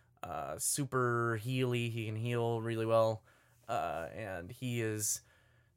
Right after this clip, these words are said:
going back in the field. But before all that happens, he suddenly remembers the face of the man that killed him, and he seeks out for revenge. And then this leads him down a course of, uh,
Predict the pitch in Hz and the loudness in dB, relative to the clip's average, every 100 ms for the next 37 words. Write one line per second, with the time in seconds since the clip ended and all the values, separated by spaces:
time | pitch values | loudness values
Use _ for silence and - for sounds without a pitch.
0 | _ _ _ _ _ - _ _ - - | _ _ _ _ _ -20 _ _ -20 -2
1 | 175 170 156 175 170 185 180 165 175 139 | 4 4 10 10 10 6 0 0 2 4
2 | 117 110 113 120 113 123 120 180 165 160 | 4 0 4 6 6 2 4 10 12 12
3 | 165 156 165 160 147 127 147 143 127 - | 10 10 6 6 2 -2 -4 -4 -2 2
4 | 147 139 131 117 113 139 143 135 - 107 | 2 4 2 2 2 2 4 4 2 -2
5 | 143 135 - 120 127 131 117 - 147 147 | 0 2 0 0 0 0 -2 0 2 2
6 | 139 110 101 - 139 - 139 - - 131 | 2 -2 -2 -4 -4 0 2 0 -4 0
7 | 131 117 123 110 110 110 - - - - | 0 2 0 0 -6 -10 -14 -20 -20 -20
8 | _ 127 120 120 139 139 127 131 123 - | _ -2 0 2 4 2 0 -2 -2 0
9 | 127 120 120 120 117 107 - 120 110 - | 0 2 4 4 4 -2 -2 0 0 -2
10 | - - - _ - 117 110 107 104 - | -4 -10 -20 _ -8 0 2 2 -2 -10
11 | - - - 78 76 73 | -16 -16 -8 -6 -4 -6